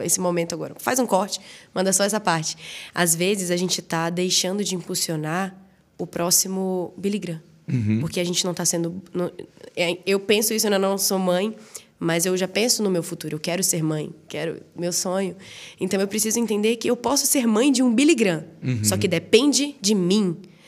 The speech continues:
Speaker 1: Depende do, de como eu impulsiono o meu filho. E Hebreus onze, vamos voltar pra Hebreus
Speaker 2: Hebreus
Speaker 1: onze.
Speaker 2: onze.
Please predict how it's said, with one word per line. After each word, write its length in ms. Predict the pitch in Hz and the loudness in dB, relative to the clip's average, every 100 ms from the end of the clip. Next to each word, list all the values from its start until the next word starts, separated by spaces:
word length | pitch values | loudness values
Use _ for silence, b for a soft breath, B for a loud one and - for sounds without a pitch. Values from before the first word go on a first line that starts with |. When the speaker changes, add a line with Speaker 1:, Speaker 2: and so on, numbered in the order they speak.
| B - | B 0
Speaker 1:
Depende 420 | 185 202 247 226 | 4 4 4 0
do, 280 | 185 185 202 214 | -2 -4 -6 0
de 140 | 254 | 0
como 320 | - 339 392 | 2 4 4
eu 100 | 339 | 4
impulsiono 560 | 320 285 - - 233 277 | 2 2 2 2 2 2
o 60 | 269 | 2
meu 160 | 254 | 0
filho. 380 | 262 226 233 202 B B B B B B 202 | -2 -4 -4 -6 B B B B B B -2
E 360 | 202 202 180 - | 0 0 0 2
Hebreus 400 | 220 226 247 208 | 4 6 4 4
onze, 240 | 196 165 | 2 2
vamos 180 | 196 220 | 0 2
voltar 300 | 220 202 233 | 2 2 0
pra 120 | 233 | 0
Hebreus 360 | 220 202 208 120 | 0 2 2 2
Speaker 2:
Hebreus 300 | 139 143 110 | 4 2 2
Speaker 1:
onze. 220 | 104 95 | 0 0
Speaker 2:
onze. 160 | - | -6